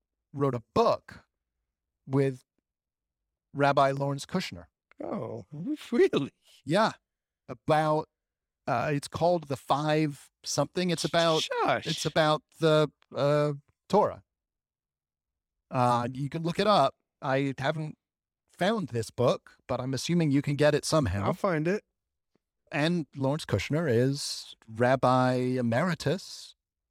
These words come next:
Speaker 1: at the Temple Emmanuel, Congregation Emmanuel, uh, down the street here in San Francisco. So we got a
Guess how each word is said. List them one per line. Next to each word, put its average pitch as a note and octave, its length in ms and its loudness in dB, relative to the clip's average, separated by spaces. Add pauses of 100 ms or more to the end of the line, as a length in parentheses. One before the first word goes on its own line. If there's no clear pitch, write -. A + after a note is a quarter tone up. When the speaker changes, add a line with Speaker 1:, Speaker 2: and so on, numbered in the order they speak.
Speaker 1:
at B2+ 320 -2 (600)
the C#3 300 -8 (100)
Temple C3+ 260 0
Emmanuel, C3+ 560 2 (140)
Congregation C3+ 880 -2
Emmanuel, C3+ 580 2
uh, D3 220 4 (200)
down E3 160 -2
the G3 60 -2
street C#4+ 280 0 (580)
here C3 260 0
in B2+ 220 -2 (120)
San B2+ 220 0
Francisco. A2+ 600 -4 (100)
So C#3+ 440 0
we G3 120 -2
got A3+ 200 4
a E3 180 0